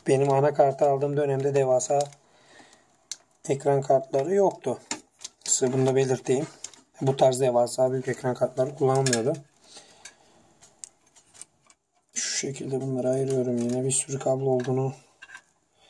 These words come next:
belirttim. Bu şekilde takıyorum. Bakın şurada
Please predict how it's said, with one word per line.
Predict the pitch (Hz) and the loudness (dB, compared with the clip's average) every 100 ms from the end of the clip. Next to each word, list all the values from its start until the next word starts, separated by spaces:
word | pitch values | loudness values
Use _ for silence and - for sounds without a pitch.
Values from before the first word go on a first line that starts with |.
| _ _ _ - - - - - _ - - - 139 | _ _ _ -20 -18 -16 -14 -16 _ -16 -10 -8 -4
belirttim. | 135 131 120 - 139 139 139 - - - - - _ _ | -4 -4 -8 -8 -8 -6 -8 -20 -20 -20 -20 -20 _ _
Bu | |
şekilde | - - 131 - 113 143 175 - - - - _ - - - - - - - - - | -6 -4 -4 -4 -2 -2 -2 -8 -20 -18 -18 _ -20 -20 -20 -20 -20 -20 -20 -20 -10
takıyorum. | - - 143 110 - - _ _ _ - - _ _ | -6 -2 0 0 -6 -18 _ _ _ -20 -20 _ _
Bakın | 123 123 120 - | -10 -10 -10 -12
şurada | - - 117 131 | -6 -4 -2 -2